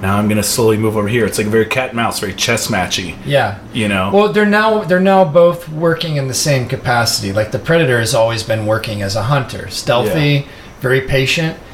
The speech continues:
Speaker 2: And before, the soldiers were, were nothing of the sort.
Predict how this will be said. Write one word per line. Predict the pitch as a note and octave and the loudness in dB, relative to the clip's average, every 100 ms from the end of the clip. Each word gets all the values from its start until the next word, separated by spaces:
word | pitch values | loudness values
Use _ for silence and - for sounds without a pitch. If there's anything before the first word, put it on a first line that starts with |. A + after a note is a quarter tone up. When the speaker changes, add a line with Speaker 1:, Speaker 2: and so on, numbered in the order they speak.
| - - | -18 -4
Speaker 2:
And | D3+ C#3+ | -2 -2
before, | C3+ F#3 D#3 | 0 2 2
the | C3+ | 0
soldiers | G#3+ A#3+ D3+ C3 B2 | 0 0 2 0 2
were, | B2 B2 A#2+ | 0 0 -2
were | B2+ | 0
nothing | D3+ D3 C3+ | 0 -2 -6
of | G#2+ | -8
the | G2+ | -8
sort. | - A#3+ - - | -4 0 0 0